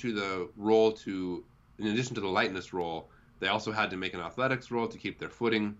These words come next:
Then at a certain point, the player actually did catch up, but we don't really say specifically in the rules what happens then. So, you know,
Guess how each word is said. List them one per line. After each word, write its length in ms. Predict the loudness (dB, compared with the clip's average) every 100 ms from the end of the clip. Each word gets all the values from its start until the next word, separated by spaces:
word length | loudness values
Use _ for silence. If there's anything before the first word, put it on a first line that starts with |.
| -16 -20 -20 -20 -20 -6
Then 340 | 0 2 2 0
at 140 | -2
a 40 | -2
certain 300 | -4 -4 -4
point, 340 | -2 -2 -2
the 80 | -8 -4
player 200 | 0 2
actually 320 | 0 -2 -8 -4
did 160 | -6 -6
catch 340 | -4 -4 -2
up, 300 | 0 0 -2 -10 -20 -20 -20 -20 -20 -20 -6
but 240 | -2 -2 -2 0
we 120 | 2
don't 140 | 2
really 140 | 2 -2 0
say 100 | -2
specifically 500 | -2 -8 -6 -4 -4
in 60 | -4
the 80 | 0
rules 160 | 0 0
what 160 | -2
happens 420 | 2 2 0 -4
then. 300 | 2 2 2
So, 400 | -4 -6 -4 -6 -8
you 120 | -10
know, 100 | -10